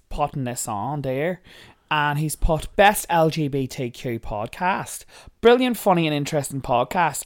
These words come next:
Ideally, these two would be our entertainment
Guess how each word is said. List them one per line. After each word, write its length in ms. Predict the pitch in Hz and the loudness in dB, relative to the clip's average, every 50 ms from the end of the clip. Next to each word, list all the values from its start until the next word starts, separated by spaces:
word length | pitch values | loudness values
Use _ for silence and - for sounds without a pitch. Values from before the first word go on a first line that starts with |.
| - - | -6 -2
Ideally, 680 | 143 156 165 151 - 180 170 170 180 190 190 185 151 | 0 0 0 0 0 2 2 4 4 4 2 2 0
these 360 | 127 151 160 160 170 165 - | 0 -2 -2 -2 -2 -4 -6
two 240 | - - 160 135 127 | -6 -2 -2 -2 -2
would 260 | 117 117 123 120 - | -2 -4 -6 -6 -6
be 220 | - 131 123 113 - | -6 -6 -6 -6 -10
our 300 | - - 113 123 117 120 - _ | -14 -12 -8 -6 -6 -6 -6 _
entertainment 760 | 151 156 165 156 - - - - 135 123 120 117 117 113 - | -4 -4 -4 -6 -8 -12 -10 -8 -6 -6 -6 -6 -8 -10 -12